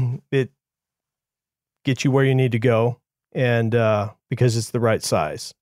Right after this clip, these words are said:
the right tire, the right pattern for the environment that you're operating in.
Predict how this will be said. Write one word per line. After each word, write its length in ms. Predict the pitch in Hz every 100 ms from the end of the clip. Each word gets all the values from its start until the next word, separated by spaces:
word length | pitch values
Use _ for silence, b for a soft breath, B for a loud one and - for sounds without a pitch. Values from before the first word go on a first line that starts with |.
| -
the 80 |
right 200 | 110 107
tire, 380 | - 113 98 87
the 80 | 104
right 240 | 110 110 - _ _ -
pattern 460 | 131 104 87 98 _
for 100 | 123
the 100 | 110
environment 440 | 107 107 110 110 101
that 80 |
you're 180 | 107 95
operating 420 | 101 - 143 151
in. 200 | 170 208